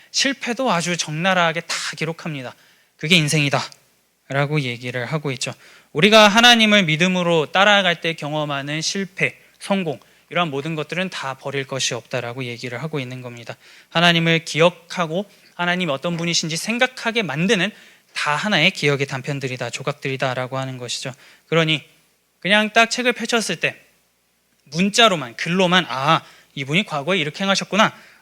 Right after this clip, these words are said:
근데 오늘날에는 행하시지 않지"라고 하면서 과거의 어느 기억 저편에만 하나님을 묶어두는 것이 아니라,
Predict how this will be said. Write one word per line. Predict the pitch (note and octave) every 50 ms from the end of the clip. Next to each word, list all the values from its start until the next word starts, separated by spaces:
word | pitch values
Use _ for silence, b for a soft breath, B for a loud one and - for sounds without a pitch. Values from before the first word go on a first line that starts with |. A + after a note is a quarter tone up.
| -
근데 | A3+ F#3
오늘날에는 | D#3 E3+ G#3+ C4 C#4 C4+ C4+ C4+ C4+ C4 A#3
행하시지 | C4+ C#4+ D4 D4+ - - - A#3
않지"라고 | D#3+ C#3 D3 F3+ F#3+ - - - G#3+ E3 E3 E3 E3+ E3
하면서 | F3 D#3+ D#3 D3+ F#3+
과거의 | - - - C#3+ C#3+ F3 F3+ A3+ A3+ A#3 A3+ A3+ A3 B B B B B
어느 | - F3+ G3+ G#3
기억 | G3+ - - F3+ F#3+ F#3 F#3
저편에만 | - E3 D3+ - G#3 G3+ G3 F#3+ F#3 F#3 F3
하나님을 | F#3 G#3+ A3 A3 G#3+ G3+ F#3 F3+ D#3
묶어두는 | C3 C3+ D3 - - G#3 F#3+ D#3 C#3 C3+ - D3 D3+ D#3 D#3 D3+
것이 | C3+ C#3 C#3 - -
아니라, | D3 C3 B2+ C3+ E3+ D3+